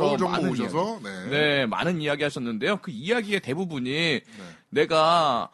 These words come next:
Speaker 2: 아이디를 너무 어렵게 써서 미안하다"라는 데 사과의 말씀이셨죠.
Speaker 1: 해명만 계속.
Speaker 2: 네.
Speaker 1: 네.
Speaker 2: 계속 이게 술이 한 잔 들어가니까 그 얘기가 더 많이 나오더라고요. "내가 정말 미안해요. 바꾸든지 할게." <laughs> 그러면서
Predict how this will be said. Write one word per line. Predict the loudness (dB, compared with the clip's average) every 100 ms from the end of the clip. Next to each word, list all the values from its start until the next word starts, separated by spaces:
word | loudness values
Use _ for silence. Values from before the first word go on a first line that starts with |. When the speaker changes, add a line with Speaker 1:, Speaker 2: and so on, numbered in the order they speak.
| -2
Speaker 2:
아이디를 | 2 2 0 -4 -2
너무 | -2 0 -2
어렵게 | -2 -4
써서 | -6 -6 -4
미안하다"라는 | 4 6 6 4 2 0 2 2 4 4 2
데 | -2
사과의 | -2 2 6 6
말씀이셨죠. | 6 2 0 0 2
Speaker 1:
해명만 | 8 10 10 6 0 -2 -4
계속. | -6 0
Speaker 2:
네. | 4 6 6 4 2
Speaker 1:
네. | -4 -8 -10 -8 -6 -2 -2
Speaker 2:
계속 | 0 2 0 -4 -8
이게 | -2 2 2
술이 | 2 0
한 | 2
잔 | 2 0
들어가니까 | 0 2 2 0 4 6 6 2 -6 _
그 | 2
얘기가 | 2 0 -6 -4
더 | 2 4
많이 | 6 4
나오더라고요. | 0 -4 -10 -10 -12 -14 -14 -10 -6
"내가 | -4 -4 -2 -2 -4 -8
정말 | -6 -4 -2 0
미안해요. | 0 0 0 -2 -4 -4 -4 -4 -6 -6
바꾸든지 | -8 -4 -2 0 0
할게." | -2 -4 0 2 4 2
<laughs> | 2 0 0 0
그러면서 | 2 2